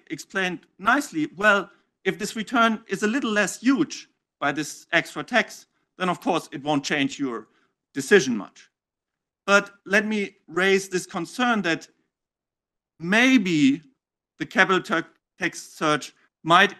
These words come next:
impact incentives differently if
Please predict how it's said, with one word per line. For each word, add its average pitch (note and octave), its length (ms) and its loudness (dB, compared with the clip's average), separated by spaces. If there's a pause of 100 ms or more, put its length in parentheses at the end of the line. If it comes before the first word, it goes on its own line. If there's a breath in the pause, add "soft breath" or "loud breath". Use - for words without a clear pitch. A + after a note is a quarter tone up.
(260)
impact D3 400 -6
incentives C#3 720 -6
differently D#3 840 -8 (260)
if G3+ 480 -2